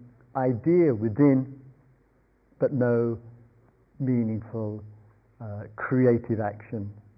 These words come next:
out of it. What would make the difference for us? And perhaps it's in these moments when you and I then begin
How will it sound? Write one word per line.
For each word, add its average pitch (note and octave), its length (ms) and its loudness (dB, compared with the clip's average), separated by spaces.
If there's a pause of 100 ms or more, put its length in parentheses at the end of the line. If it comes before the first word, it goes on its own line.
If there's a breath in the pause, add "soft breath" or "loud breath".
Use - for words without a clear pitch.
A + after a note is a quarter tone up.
(380)
out G2+ 220 -8
of G2 100 -10
it. F#2+ 180 -14 (600)
What G2+ 180 -8 (220)
would B2+ 160 -4
make G2 180 -4 (140)
the A2+ 80 -4
difference G2+ 420 -6 (100)
for F#2 140 -8
us? - 100 -10 (3000 loud breath)
And F3+ 360 6
perhaps B3 360 4
it's F#3 200 -2
in E3+ 140 6
these F#3+ 260 6 (420)
moments D#3+ 640 4 (1700)
when D#3 600 4 (1600)
you D#3+ 300 4
and C#3 140 6
I D#3 240 6
then D3 260 2
begin B2+ 380 2